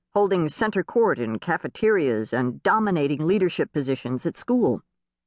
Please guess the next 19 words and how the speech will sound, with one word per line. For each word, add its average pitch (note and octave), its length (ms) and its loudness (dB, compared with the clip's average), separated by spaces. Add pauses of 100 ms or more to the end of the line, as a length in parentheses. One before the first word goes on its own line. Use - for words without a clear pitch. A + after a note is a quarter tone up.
(960)
Yet G#3+ 280 2
many A#3+ 400 2
of D3+ 100 -2
these C#3+ 340 0
overachieving D#3+ 880 0
girls D3+ 540 0 (100)
learn A3+ 300 2
to G3 120 -2
succeed F#3 720 0
by F3+ 300 0
sequestering D3 880 -4
the C#3+ 80 0
most D#3 240 -2
genuine F3+ 480 2
parts F#3+ 400 -2
of D3 100 -4
their C#3+ 120 0
developing E3 560 0
selves. F#3+ 580 -2